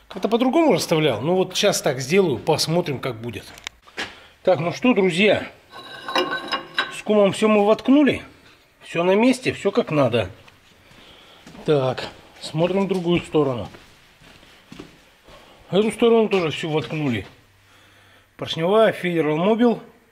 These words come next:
двадцатого, двадцатой, какая она? Двадцатая группа или как она называется, не знаю.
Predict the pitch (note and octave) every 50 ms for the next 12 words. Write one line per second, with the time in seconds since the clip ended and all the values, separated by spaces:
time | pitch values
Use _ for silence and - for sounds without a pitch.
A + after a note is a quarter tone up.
0 | _ _ _ - B2+ B2+ C3 C#3+ - - G3 F#3+ G3+ G3 F3+ D#3 A#2 - - -
1 | _ - - - - - - _ _ _ - B2 C#3+ D#3 - - G3+ G3 F#3+ F3+
2 | D3 - D3 B2 - D#3+ D3 C#3 B2+ A#2+ G#2+ G#2+ A#2+ C3 B2+ - F3+ E3+ - C#3+
3 | B2 A2+ - G3+ - - B2 G#2 G#2 - - D#3 - D#3 C3+ B2 A2+ G#2+ B2 B2
4 | G#2+ - A#2 C3 C#3+ D3+ C#3+ C3 D3 C3 G#2 E2+